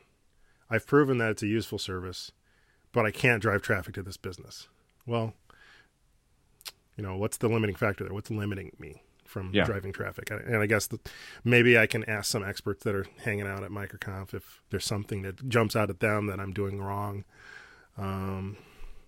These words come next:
Speaker 1: so anyway, that, maybe that's where I will focus by the time Microconf comes around.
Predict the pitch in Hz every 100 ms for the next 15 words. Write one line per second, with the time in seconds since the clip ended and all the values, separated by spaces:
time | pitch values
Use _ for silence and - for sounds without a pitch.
0 | - - - 98 95 92 - - 110 85
1 | - - _ - - _ - - - -
2 | - _ - 107 123 - _ _ _ 135
3 | 135 139 127 127 - - 117 113 107 101
4 | 101 - 104 104 98 - 104 101 - 101
5 | 95 95 95 95 - 95 95 92 92